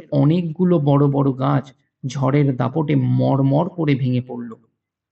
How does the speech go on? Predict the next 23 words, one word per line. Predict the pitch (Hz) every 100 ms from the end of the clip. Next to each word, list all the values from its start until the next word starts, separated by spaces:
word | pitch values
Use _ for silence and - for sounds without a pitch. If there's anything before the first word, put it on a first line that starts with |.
| -
বাজ | 120 131 143 143 -
পড়ছিল | 127 - 131 139
মুহুর্মুহু, | 139 143 135 151 143 131 123 120 - _ _ _ _ _ _ _ -
তার | 127 123
সঙ্গে | - 123 123 131
বৃষ্টি। | 123 123 120 - - 139 123 _ _ _ _ _ _ _ _ -
সেরকম | - 180 202 214 170
বৃষ্টি | 156 165 - 165 139 143 -
আমি | 139 151
তার | 151 139 -
আগে | 135 123 139 180
বা | 170
পরে | 165 160 147
কখনো | 143 - 135 123
দেখিনি। | 123 - 123 110 _ _ _ _ _ _ -
মনে | 131 139
হচ্ছিল | 131 143 143 147 147
যেন | 143 143 143
একটা | 139 135 - 139
জলপ্রপাত | 135 131 165 170 180 - 147 127
ভেদ | 127 -
করে | 139 135
চলেছি। | 147 135 123 -